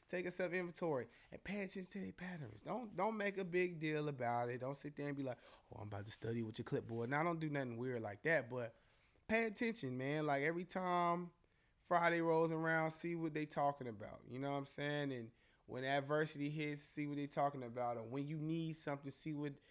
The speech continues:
see, see what, how they react. And, and then when they need something, see how they react. Like, you gotta pay attention to those type of things, bro. You know what I'm saying? Stop listening to all the lip service and start paying attention to people's patterns, and you'll know exactly what you got on the other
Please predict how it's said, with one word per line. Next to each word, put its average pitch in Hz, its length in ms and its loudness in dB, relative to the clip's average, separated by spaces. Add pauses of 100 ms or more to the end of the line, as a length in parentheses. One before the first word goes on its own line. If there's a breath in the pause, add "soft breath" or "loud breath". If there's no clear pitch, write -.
(200 soft breath)
see, 160 420 -4
see 170 200 -6
what, 151 200 -4 (100)
how 143 140 2
they 143 160 0
react. 131 520 -2 (220)
And, 120 160 -6
and 139 160 0
then 151 220 0
when 156 320 0
they 180 160 6
need 190 320 0
something, 131 460 -2
see 139 160 -6
how 135 160 2
they 131 80 0
react. 131 320 -2
Like, 180 160 0
you 196 40 -10
gotta 208 200 2
pay 185 220 0
attention 196 340 -2
to 180 80 2
those 156 160 0
type 143 200 2
of 120 100 -8
things, 151 340 0
bro. 117 260 -6 (460 loud breath)
You 139 60 -4
know 143 60 2
what 143 60 2
I'm 139 60 0
saying? 147 260 0
Stop 147 340 4
listening 151 320 -2
to 139 60 2
all 143 140 6
the 135 80 2
lip 165 240 2
service 139 340 2
and 123 80 -10
start 131 300 0
paying 139 140 -2
attention 131 240 -6
to 120 60 -12
people's 117 280 -8
patterns, 127 480 0 (340 loud breath)
and 110 100 -8
you'll 117 120 -2
know 113 160 -4
exactly 110 400 -4
what - 160 -12
you 107 40 -10
got 110 300 -6 (320 soft breath)
on 113 120 -8
the 101 40 -8
other 110 200 -6